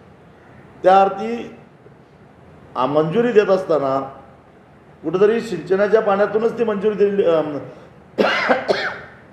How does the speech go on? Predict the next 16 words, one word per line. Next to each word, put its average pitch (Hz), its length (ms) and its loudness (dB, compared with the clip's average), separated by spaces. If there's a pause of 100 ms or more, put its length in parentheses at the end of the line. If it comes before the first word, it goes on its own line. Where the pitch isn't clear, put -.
(1000)
अ, 139 160 4
पिण्याच्या 185 440 2
पाण्यातूनच 208 440 2
ते, 214 560 0 (100)
अ, 165 320 0
कोट्यातूनच 196 600 -2
दिलेली 202 260 2
होती. 170 440 -2 (1000)
आणि 196 180 -2
मग 226 200 -2 (2000)
जर 240 360 4 (1160)
पिण्याच्या 196 380 4
पाण्याचं, 190 440 2 (460)
अ, 147 420 2
आरक्षण 170 340 0
नसतं, 143 540 -2